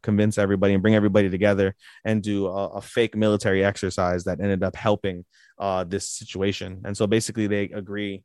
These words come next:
uh, they, they basically get the King of Antigal defeated. They have him admit his crimes, you know, and whatever happens, happens afterwards. And then so the episode, uh, as they're talking about, you know, what happens, Loba's like, "I can't believe you did that, blah, blah, blah, blah." And he's like, "You know, I don't know, you know, why you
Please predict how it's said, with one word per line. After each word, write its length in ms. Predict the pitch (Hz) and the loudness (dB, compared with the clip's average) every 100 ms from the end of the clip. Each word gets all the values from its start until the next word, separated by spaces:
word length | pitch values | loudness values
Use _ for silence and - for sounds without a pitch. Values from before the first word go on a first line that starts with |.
| - | -14
uh, 180 | 95 92 | -10 -8
they, 160 | 101 - | -8 -6
they 80 | 107 | -2
basically 480 | 101 117 113 110 98 | 0 0 0 -2 0
get 220 | 104 - | 0 0
the 280 | 98 92 90 _ - _ | 0 0 -6 _ -20 _
King 160 | - 120 | 0 0
of 80 | 101 | 0
Antigal 420 | 110 110 104 98 | -2 -2 -2 -2
defeated. 680 | 98 - 143 139 135 123 107 | -2 2 6 8 8 6 -2
They 180 | 101 95 101 | -6 -6 -10
have 200 | 104 104 | -8 -8
him 160 | 101 98 | -8 -10
admit 180 | 98 95 | -12 -12
his 140 | 92 | -14
crimes, 800 | - 131 127 120 113 107 101 - | -8 -2 0 0 -2 -6 -10 -12
you 60 | 104 | -10
know, 260 | 98 95 92 _ | -8 -10 -12 _
and 140 | 92 85 | -18 -10
whatever 260 | 101 98 92 | -4 -2 -2
happens, 320 | 95 87 90 | -2 -4 -6
happens 360 | 98 90 90 90 | -4 -4 -6 -6
afterwards. 580 | 90 - 92 87 90 - - - - | -6 -8 -10 -10 -10 -16 -20 -20 -12
And 100 | 107 | -10
then 60 | 107 | -8
so 160 | 110 | -8
the 100 | 107 | -6
episode, 460 | 113 - 110 101 - | -8 -6 -6 -6 -6
uh, 160 | 98 98 | -4 -2
as 100 | 95 | -2
they're 100 | 95 | -2
talking 320 | 110 104 104 | -2 0 0
about, 300 | 95 92 101 | 0 -2 -2
you 60 | 98 | -4
know, 60 | |
what 100 | 95 | 0
happens, 420 | 113 113 104 98 | 0 0 -2 0
Loba's 260 | 101 101 98 | 2 2 2
like, 120 | 92 | -2
"I 60 | 95 | -4
can't 200 | 113 101 | -4 -4
believe 160 | 95 | -6
you 80 | 95 | -4
did 160 | 131 139 | -2 2
that, 240 | 135 131 | 4 4
blah, 100 | 110 | 0
blah, 220 | 98 101 | 0 0
blah, 100 | 92 87 | 0 2
blah." 360 | 110 117 113 - - - - | 6 6 6 2 -12 -20 -2
And 120 | 117 | 0
he's 160 | 123 117 | 2 4
like, 200 | 110 107 | 2 2
"You 80 | 123 | 2
know, 160 | 117 | 2
I 100 | 107 | 4
don't 100 | 117 | 2
know, 280 | 117 110 - - | 2 0 -2 -2
you 120 | 113 | 0
know, 100 | 104 | 2
why 280 | 101 104 107 | 2 2 2
you 200 | 107 | -2